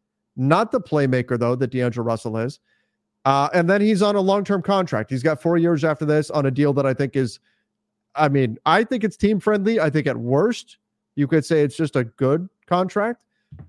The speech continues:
But so contractually, you'd rather have DeJounte Murray. Um, if we could say D'Angelo Russell is gonna play like this,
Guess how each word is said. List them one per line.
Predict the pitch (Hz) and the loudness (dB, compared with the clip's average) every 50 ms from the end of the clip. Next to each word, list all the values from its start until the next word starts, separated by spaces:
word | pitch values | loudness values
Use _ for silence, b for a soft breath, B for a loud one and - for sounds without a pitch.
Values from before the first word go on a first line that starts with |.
| _ _ | _ _
But | - 160 165 | 0 0 0
so | - - 175 147 - _ - | 0 -2 -4 -4 -4 _ -2
contractually, | 170 156 - - 202 247 320 277 - - 156 139 127 123 123 127 143 - _ _ _ _ _ _ _ _ | -2 -2 -2 0 0 0 0 -2 -2 -4 -2 0 0 0 0 -2 -4 -8 _ _ _ _ _ _ _ _
you'd | - 147 165 165 | -2 0 2 2
rather | 156 175 170 160 156 | 2 2 2 2 2
have | 143 151 147 135 | 2 2 0 0
DeJounte | 131 135 120 131 127 120 - 120 117 | 0 0 0 0 -2 -2 -2 -2 -2
Murray. | 120 147 151 139 123 113 - _ _ _ _ _ _ _ | 0 0 0 0 0 -2 -4 _ _ _ _ _ _ _
Um, | - 139 139 135 135 135 127 120 - _ _ _ _ _ _ _ _ - | 0 0 2 2 2 0 -2 -6 -14 _ _ _ _ _ _ _ _ 2
if | 170 151 143 135 | 2 2 4 4
we | 170 220 | 2 2
could | 220 - 220 - | 2 0 -2 0
say | - 202 196 | 2 2 2
D'Angelo | 180 147 151 143 160 160 143 156 151 | 2 2 2 2 2 0 0 0 0
Russell | 165 165 - 185 | 0 0 0 -2
is | 170 139 | -2 0
gonna | - 151 135 | 0 -2 -2
play | - - 147 151 | 0 0 0 0
like | 151 147 139 123 | 2 0 0 -2
this, | - 135 147 165 - - - | -2 -2 -2 -2 -4 -8 -16